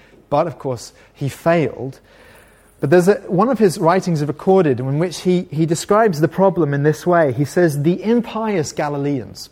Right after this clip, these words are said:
that's just a nickname for Christians, "the impious Galileans support not only their own poor, but ours as well."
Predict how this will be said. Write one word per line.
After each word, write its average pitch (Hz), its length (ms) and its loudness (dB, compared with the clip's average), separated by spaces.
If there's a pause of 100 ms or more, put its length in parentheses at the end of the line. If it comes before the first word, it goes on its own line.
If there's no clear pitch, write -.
that's - 140 -16
just - 160 -10
a 160 40 -4
nickname 131 360 -4
for 107 80 -14
Christians, 120 640 -8 (360)
"the 170 160 6
impious 208 480 0
Galileans 160 580 2
support 196 440 2
not 160 220 -10
only 214 300 2
their 165 220 4
own 165 200 2
poor, 151 500 2 (360)
but 180 180 2
ours 233 400 4
as 196 140 2
well." 190 440 0